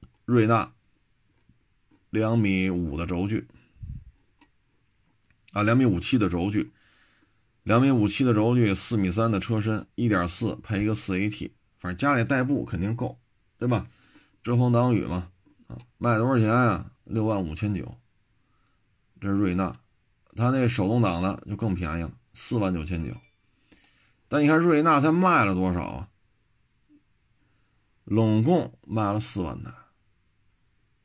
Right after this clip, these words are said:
就这么便宜卖四万台，这他妈轩逸，我操，一个月都不止四万台吧？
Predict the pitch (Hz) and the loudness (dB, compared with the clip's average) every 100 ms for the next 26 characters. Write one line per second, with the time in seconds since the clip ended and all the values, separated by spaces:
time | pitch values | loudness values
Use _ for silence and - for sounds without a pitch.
0 | - 123 120 175 123 98 - 87 98 - | -4 -2 2 2 2 0 -2 -2 -4 -4
1 | 95 95 - 90 71 - - - _ _ | -4 -6 -6 -8 -8 -10 -16 -20 _ _
2 | _ _ _ _ _ _ _ _ _ _ | _ _ _ _ _ _ _ _ _ _
3 | _ _ _ _ _ _ _ _ _ - | _ _ _ _ _ _ _ _ _ -8
4 | 151 101 120 139 127 - 147 147 139 110 | -4 -2 0 0 0 0 2 4 4 2
5 | 104 107 107 139 151 151 139 120 107 101 | 0 0 2 4 4 4 2 0 0 -2
6 | 85 - 92 82 78 - - - | -4 -6 -6 -6 -8 -10 -12 -16